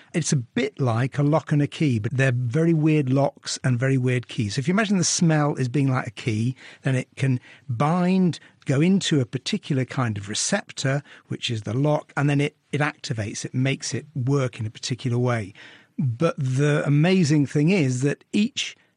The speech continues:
smell can activate more than one kind of cell, and each cell can be activated by more than one kind of smell.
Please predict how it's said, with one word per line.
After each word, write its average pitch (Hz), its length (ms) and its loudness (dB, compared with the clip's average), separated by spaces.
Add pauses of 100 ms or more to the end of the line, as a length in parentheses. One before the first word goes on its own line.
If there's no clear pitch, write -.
smell 151 800 0 (160)
can 139 160 0
activate 135 640 -2 (120)
more 143 360 2
than 127 160 0
one 127 200 0
kind 117 340 0
of 110 100 -6
cell, 135 580 0
and 127 120 0
each - 320 -2
cell 139 640 0 (360)
can 143 140 2
be 139 120 0
activated 131 600 -4
by 127 140 0
more 156 340 4
than 131 200 2
one 131 200 0
kind 127 340 -2
of 113 100 -8
smell. 127 560 -2